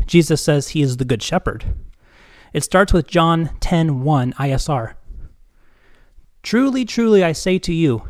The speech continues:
he who does not enter through the door into the sheepfold, but climbs up by another way, that one is a thief and a robber. But he who enters through the door is the shepherd of the sheep.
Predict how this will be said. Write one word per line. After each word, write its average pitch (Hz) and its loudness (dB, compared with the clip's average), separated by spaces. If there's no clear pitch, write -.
he 240 2
who 220 2
does 190 2
not 196 2
enter 196 2
through 175 2
the 151 0
door 185 6
into 170 -2
the 139 0
sheepfold, 185 0
but - 0
climbs 175 0
up - 4
by 143 0
another 175 4
way, 160 2
that 185 4
one 190 2
is 151 0
a 135 -2
thief - -2
and 151 0
a 131 0
robber. 143 0
But 160 2
he 233 2
who 220 2
enters 202 0
through 185 0
the 151 -2
door 180 2
is 160 -2
the 135 -6
shepherd 196 -2
of 143 0
the 117 -6
sheep. - 0